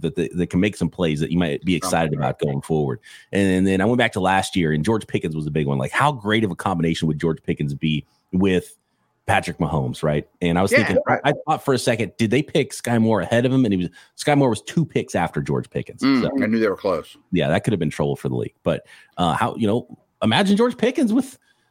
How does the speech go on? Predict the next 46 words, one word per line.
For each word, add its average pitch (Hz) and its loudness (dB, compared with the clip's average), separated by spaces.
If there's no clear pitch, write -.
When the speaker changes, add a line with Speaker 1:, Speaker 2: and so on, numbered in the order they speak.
Speaker 1:
with 190 0
Patrick 220 0
Mahomes 220 2
or 160 2
Deontay 220 2
Johnson 202 0
or, 135 2
<laughs> - -20
you 175 2
know, 175 6
I 240 4
Speaker 2:
Right. 190 4
Speaker 1:
mean, 190 2
they 185 4
miss, 220 2
they 151 0
miss 240 2
Juju 208 2
Smith-Schuster, 285 2
who's 90 0
a 80 -2
cast - -4
off 62 -4
from 76 -4
Pittsburgh. 62 -12
So, 82 -6
um, 92 2
the, 113 -2
the, 123 -2
the 120 -8
Pittsburgh, 202 0
what 151 2
I'm 143 4
getting 208 2
at 147 4
is 127 2
the 117 -2
Pittsburgh - -2
Steelers 143 2
offense, 117 0
you 107 4
have 156 0
to 104 -6
f-, 101 -4
do 139 2
something 110 0